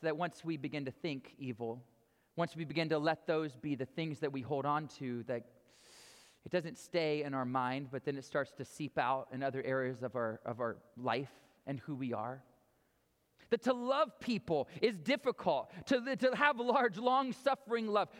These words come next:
to be kind, but then to not do these other things. Lord Jesus, help me. Help us as a people, as your people.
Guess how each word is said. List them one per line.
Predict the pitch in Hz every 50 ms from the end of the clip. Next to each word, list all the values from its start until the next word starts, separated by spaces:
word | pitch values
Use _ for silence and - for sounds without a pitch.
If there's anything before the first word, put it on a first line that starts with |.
| -
to | - 277
be | 233 233 294 277
kind, | - - - 277 277 285 269 247 202 165 151 139 127 - - -
but | - 240 180
then | 330 311 240
to | 240 226
not | 220 226 277 311 302 - -
do | - 254 240
these | 202 220 220 190 - 233
other | 277 269 277 220
things. | - - 175 175 143 127 113 - - - - _ _ _ _ _ _ _ _ _ _ _ -
Lord | 190 220 202 160
Jesus, | - - - 254 254 247 - - 185 - -
help | - 202 185 180 -
me. | 175 175 180 180 160 131 131 - - _ _ _ _ _ _ _ -
Help | - - 262 254 - -
us | 233 214 240 247 240 - -
as | 226 220 175 160
a | 214
people, | - - - 247 233 175 220 220
as | 208 196 165 185
your | 220 226 233 233
people. | - - 202 180 - - 160 -